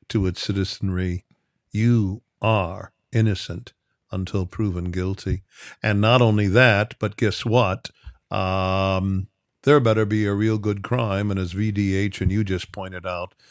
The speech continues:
the person who's been caught with money in his hands, the person who we know, and I think we can say it,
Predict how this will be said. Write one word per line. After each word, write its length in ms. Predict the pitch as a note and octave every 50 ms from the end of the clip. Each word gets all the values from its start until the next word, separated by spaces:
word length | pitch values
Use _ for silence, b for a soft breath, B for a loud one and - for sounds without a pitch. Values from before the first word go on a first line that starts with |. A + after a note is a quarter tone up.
| b b b b
the 80 | - F#2
person 420 | - - A2+ G#2+ - - A2 G2
who's 200 | F#2 G2+ G2+ F#2
been 180 | - - F#2+ F#2
caught 500 | - - B2 A2+ G2 F#2 G2 - - -
with 160 | G2+ F#2 -
money 320 | G2+ G2 G#2 A2 A#2 A2+ A2
in 100 | A2+ A2
his 180 | G#2+ F#2 -
hands, 580 | A2+ A2 G#2 F#2+ F2+ F2 F2 F2+ G2 G2 - B B B B B B B
the 100 | B G2+
person 400 | - - A#2 A#2 A#2 - B2+ A2+
who 100 | G2+ B2+
we 160 | B2+ B2+ B2
know, 540 | A#2+ A#2+ B2+ B2+ A#2 G2+ F#2 F#2 F#2+ G2 G2 - _ _ _ _ _ -
and 160 | F#2+ F2 F2
I 100 | F2+ F#2
think 360 | - - A2+ A2 G#2 - -
we 120 | A2+ A2+
can 260 | A2 - B2+ B2+ B2+ A#2+
say 640 | - - - - - D#3 D#3 D#3+ E3 E3 F3+ - _ _
it, 500 | - A#2+ A#2 A2+ A#2 A#2+ A#2+ - - -